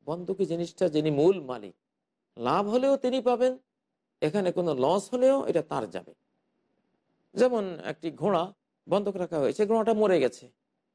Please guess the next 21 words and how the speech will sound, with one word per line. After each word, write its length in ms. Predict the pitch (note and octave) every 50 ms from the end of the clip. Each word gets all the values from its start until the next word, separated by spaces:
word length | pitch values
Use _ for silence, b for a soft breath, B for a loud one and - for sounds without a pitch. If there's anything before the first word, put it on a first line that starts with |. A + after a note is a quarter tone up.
| _ -
মরে 200 | A3+ B3+ C4 A#3+
গেলে 340 | A#3 B3 A3+ G#3 G#3+ G#3+ -
এটা 380 | - G#3+ - G#3+ G3 F#3 - - _ _ _ _ - B2
ঘোড়ার 200 | D3+ D#3 E3 E3
মালিকেরই 500 | D#3+ D#3+ D#3 C#3 B2+ C3 C#3+ C3 C3 B2
গেল। 240 | - G2+ D2+ - - _ _ _ _ _ _ _ _ _ _ _ -
আর 140 | F3 F#3+
যদি 260 | F3+ F#3 F#3 F3 G3 F#3
ঘোড়ার 260 | D#3+ F#3+ G#3+ G#3 G3+
কোনো 160 | - G#3+ G#3
বাচ্চা 400 | F3 F#3 F#3+ F#3 - - B3 B3
হয়, 220 | B3+ C4 C4+ C#4 - _ _ _ _
লাভ 240 | C#3+ D3+ E3+ F#3+ G#3
হয়, 100 | B3+ -
তাহলে 260 | - - A3 - -
এটা 120 | F3+ F3+ E3+
মালিকই 340 | D#3 C3+ B2+ B2+ - -
পাবে। 240 | - G2+ - - - _ _ _ _ _ _ _ _ _ _ _ _ _ _
তাহলে 180 | - D#3+ E3
বন্ধক 480 | D#3 C3 G3 A#3 B3+ C4 C#4+ D#4+ D4+ -
রেখে 480 | B3 C#4 D4 C#4 - B3+ G3+ F3 D3